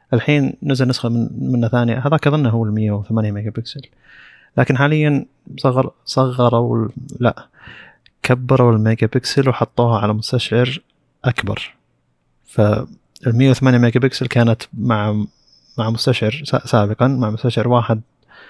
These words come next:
واحد، يعني واحد إنش على، أو واحد على أظن واحد فاصلة ثلاثة أو واحد فاصلة ثلاثة وخمسين. فكان الم-، المستشعر نفسه أصغر، وعدد الميجا بكسل الموجودة فيه أكثر. لكن حاليًا مع الايزو سيل الج-، جنريشن تو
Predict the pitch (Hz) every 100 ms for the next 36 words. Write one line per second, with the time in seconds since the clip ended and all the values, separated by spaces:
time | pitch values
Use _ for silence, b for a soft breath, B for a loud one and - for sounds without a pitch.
0 | B B _ 135 120 139 135 113 113 120
1 | 110 120 117 107 110 107 - 151 135 -
2 | 117 117 117 117 - 113 117 113 - -
3 | _ _ _ _ _ - 117 117 104 -
4 | - 110 - 113 110 101 110 107 107 104
5 | 104 - 104 107 107 107 - 107 - b
6 | b b b b b 117 - 117 113 110
7 | 107 - - 120 120 117 110 120 - 117
8 | 113 117 139 - _ _ - 117 110 113
9 | 113 113 120 - 104 107 117 117 123 120
10 | - b b b b b _ - - -
11 | - - _ _ _ _ - 113 117 -
12 | 120 127 113 107 101 101 98 113 110 107
13 | 123 110 98 - 123 110 110 - _ -
14 | 113 110 110 113 - 135